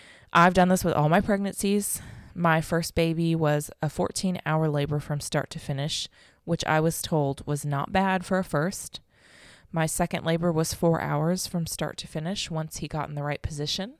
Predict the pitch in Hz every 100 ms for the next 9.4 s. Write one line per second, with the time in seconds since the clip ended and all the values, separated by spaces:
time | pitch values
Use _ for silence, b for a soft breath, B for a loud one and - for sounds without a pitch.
0 | _ B B B B B B - 165 156
1 | 156 151 - 175 160 151 147 139 - -
2 | - - 135 135 127 139 - - B B
3 | - 151 151 139 139 156 139 - 135 -
4 | - 139 110 - b b b b b b
5 | - 196 170 165 - 185 220 226 190 170
6 | 160 156 151 156 151 147 147 143 143 -
7 | 151 147 156 143 139 139 - _ _ _
8 | _ _ _ _ 160 147 143 - 190 196
9 | - 175 160 147